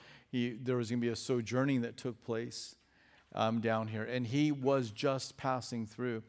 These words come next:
Sojourner or pilgrim is the idea. "It's not my home." First Peter two eleven says, "Beloved, I beg you as sojourners and pilgrims, abstain from fleshly lusts which war against your soul."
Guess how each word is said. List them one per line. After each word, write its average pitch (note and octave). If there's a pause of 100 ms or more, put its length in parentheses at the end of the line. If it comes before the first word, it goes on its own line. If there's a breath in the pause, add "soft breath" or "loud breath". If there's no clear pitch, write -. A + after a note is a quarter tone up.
(320 loud breath)
Sojourner D3
or B2+
pilgrim A#2
is G#2+
the A#2
idea. G#2 (480 soft breath)
"It's -
not F3
my C3+
home." B2 (840 soft breath)
First F3
Peter D#3+
two E3+
eleven D#3
says, C#3
"Beloved, D3+
I D3
beg D3
you D3+
as C#3
sojourners C3
and A#2
pilgrims, A2+
abstain C#3+
from C3
fleshly C3
lusts A2+ (320 loud breath)
which -
war A2+
against G#2
your A2
soul." G2+